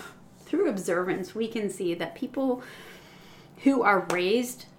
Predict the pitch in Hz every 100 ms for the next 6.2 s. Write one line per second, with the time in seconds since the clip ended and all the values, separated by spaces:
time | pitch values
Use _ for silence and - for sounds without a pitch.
0 | - - 247 247 240 202 233 233 269 254
1 | 233 202 214 214 202 - 208 208 - -
2 | 196 196 190 - 190 180 - 185 - 180
3 | 180 180 180 180 - - - - - 196
4 | 196 202 208 196 185 180 185 180 180 175
5 | - 180 175 - 175 180 190 - - 196
6 | 196